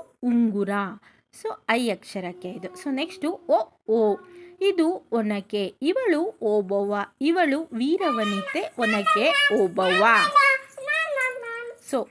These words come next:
ಒ, ಓ ಆಯ್ತು. So ನೆಕ್ಸ್ಟ್ ಔ, ಇದು ಔಷಧ, ಇದು ಯಾರ ಔಷಧ? ಇದು ಅಜ್ಜನ ಔಷಧ, ಅಜ್ಜನಿಗೆ ಔಷಧ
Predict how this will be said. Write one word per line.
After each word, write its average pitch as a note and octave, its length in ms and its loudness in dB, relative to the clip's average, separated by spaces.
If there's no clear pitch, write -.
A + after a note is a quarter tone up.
ಒ, G3 100 0
ಓ F#3+ 180 -2
ಆಯ್ತು. F3+ 320 -6
So G4+ 220 -4
ನೆಕ್ಸ್ಟ್ F4+ 260 -6
ಔ, B3 100 6
ಇದು F4+ 440 2
ಔಷಧ, A3+ 500 0
ಇದು F4 520 -2
ಯಾರ D4+ 280 -2
ಔಷಧ? A3 540 -4
ಇದು C#4 320 0
ಅಜ್ಜನ G#3+ 640 -4
ಔಷಧ, F#3+ 500 -4
ಅಜ್ಜನಿಗೆ C4+ 800 -2
ಔಷಧ A3 460 -2